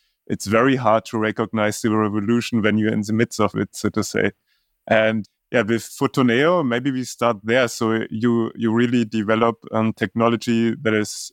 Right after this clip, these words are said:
um, very much used in robotics, I guess more in, um, picking applications than in mobile robots. But you said there are things that were impossible to solve that are solvable today,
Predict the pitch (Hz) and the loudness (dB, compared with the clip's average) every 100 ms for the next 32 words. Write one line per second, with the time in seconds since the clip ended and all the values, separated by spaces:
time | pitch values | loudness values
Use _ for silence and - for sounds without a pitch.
0 | - 107 107 107 - _ _ _ - 117 | -2 2 2 0 -6 _ _ _ -2 2
1 | 113 117 - - - - 117 107 127 127 | 4 2 -2 -10 -14 -4 -2 2 2 0
2 | - 117 117 110 - 113 123 143 147 135 | -4 0 2 0 0 0 0 0 -2 -4
3 | 110 104 117 - 117 113 113 113 - 110 | -4 -2 -2 0 2 2 0 -4 -6 -2
4 | 107 107 104 _ - 131 143 127 - 131 | 0 -2 -6 _ -6 0 2 2 0 -2
5 | - 123 - 127 117 113 110 117 131 135 | -2 -2 -2 -2 0 0 0 2 2 2
6 | 135 131 139 - - _ _ - 117 127 | 0 -2 -4 -6 -20 _ _ -2 2 2
7 | - 131 135 - - 120 123 - 135 135 | 2 2 2 -2 -4 0 0 0 -2 -2
8 | - - - 113 101 117 117 120 135 139 | -4 -12 -4 -2 0 2 2 0 -2 -2
9 | 135 123 120 120 107 - 123 117 - 123 | -2 0 0 0 -2 -2 0 0 0 2
10 | 147 175 - _ _ - 123 120 - 127 | 2 0 -6 _ _ -2 0 2 2 2
11 | 123 120 117 - 120 113 107 - 113 101 | 2 0 -2 -2 0 0 -4 -4 -2 0